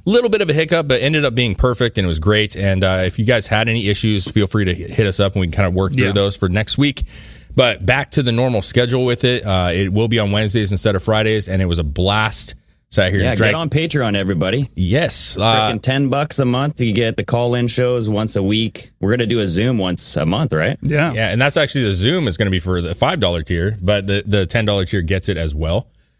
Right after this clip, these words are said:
Speaker 1: Uh, Greg, Strange Sauna, you're putting those episodes out?
Speaker 3: Hell yeah, brother.
Speaker 1: Uh, you said
Speaker 3: Yeah,
Speaker 1: that you
Speaker 3: I
Speaker 1: have one
Speaker 3: just
Speaker 1: coming out
Speaker 3: dropped
Speaker 1: right
Speaker 3: it.
Speaker 1: now.
Speaker 3: I just dropped another episode with
Speaker 1: Ooh.
Speaker 3: Ryan Gable. He's from the Secret <clears throat> Teachings. Chris and I went on his show not
Speaker 2: Yep.
Speaker 3: too long ago.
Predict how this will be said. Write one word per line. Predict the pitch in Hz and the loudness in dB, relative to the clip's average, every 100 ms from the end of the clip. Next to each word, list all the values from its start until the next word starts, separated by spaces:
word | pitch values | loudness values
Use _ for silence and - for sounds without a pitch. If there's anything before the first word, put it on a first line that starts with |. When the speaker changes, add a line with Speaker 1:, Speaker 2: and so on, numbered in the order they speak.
| _ _ | _ _
Speaker 1:
Uh, | 98 101 98 95 92 - 101 98 | -2 0 0 0 -4 -6 -10 0
Greg, | 107 127 151 - - | 2 2 -2 -10 -12
Strange | - 127 123 | -2 0 0
Sauna, | - 110 151 185 - | -2 0 0 -4 -4
you're | 107 104 98 | -2 0 0
putting | 117 107 | -2 0
those | 110 | 0
episodes | 117 104 120 110 | 0 0 -2 0
out? | 123 185 - _ _ _ _ _ | -2 -4 -16 _ _ _ _ _
Speaker 3:
Hell | 85 95 | -4 -2
yeah, | 101 113 117 | 0 -2 -2
brother. | 113 113 113 107 - 110 | -2 -2 -2 -6 -6 -2
Speaker 1:
Uh, | 117 110 110 | 0 0 0
you | 113 | -2
said | - 139 | 0 0
Speaker 3:
Yeah, | |
Speaker 1:
that | 135 | 0
you | 127 | 0
Speaker 3:
I | |
Speaker 1:
have | 127 | 0
one | 123 | 0
Speaker 3:
just | - | 0
Speaker 1:
coming | 120 | 0
out | 113 | 0
Speaker 3:
dropped | 107 | 0
Speaker 1:
right | |
Speaker 3:
it. | 101 | -2
Speaker 1:
now. | 131 | -2
Speaker 3:
I | 95 | -2
just | 90 107 - | -2 -4 -2
dropped | 110 135 160 | -4 -2 -2
another | 143 151 165 | -2 -2 -4
episode | 214 208 - 139 143 147 - | -4 -6 -4 -2 -2 -4 -4
with | - 147 | -2 0
Speaker 1:
Ooh. | 151 | 2
Speaker 3:
Ryan | 135 131 113 107 | 0 0 0 -2
Gable. | 135 175 113 101 131 - - | -2 -2 -2 -4 -6 -8 -4
He's | 120 113 | -2 -2
from | - 120 113 | -4 -4 -2
the | 107 | -2
Secret | - - - | 0 2 4
<clears throat> | - | 2
Teachings. | 90 104 107 95 | 0 -2 -2 -4
Chris | - 120 113 | -4 -4 -2
and | 107 | -2
I | 101 | 0
went | 104 98 | -2 0
on | |
his | 98 92 | -2 -2
show | - 98 92 | -2 -2 -2
not | 92 | -4
Speaker 2:
Yep. | 73 | -2
Speaker 3:
too | 87 | -2
long | 85 85 | -2 -2
ago. | 82 82 85 | -2 -2 -4